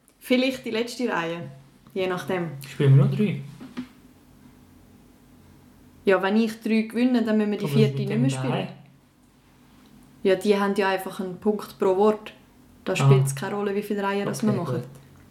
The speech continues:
Speaker 1: Oder willst du lieber die
Speaker 2: Nein, nein,
Speaker 1: vierte
Speaker 2: stimmt,
Speaker 1: dann noch?
Speaker 2: stimmt.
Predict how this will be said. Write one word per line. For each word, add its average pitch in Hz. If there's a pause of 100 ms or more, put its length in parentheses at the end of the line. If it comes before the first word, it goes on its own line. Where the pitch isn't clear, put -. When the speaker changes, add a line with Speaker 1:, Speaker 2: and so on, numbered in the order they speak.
(480)
Speaker 1:
Oder 190
willst 185
du 208
lieber 180
die 175 (140)
Speaker 2:
Nein, 226
nein, 254
Speaker 1:
vierte -
Speaker 2:
stimmt, 170
Speaker 1:
dann 175
noch? 170
Speaker 2:
stimmt. 139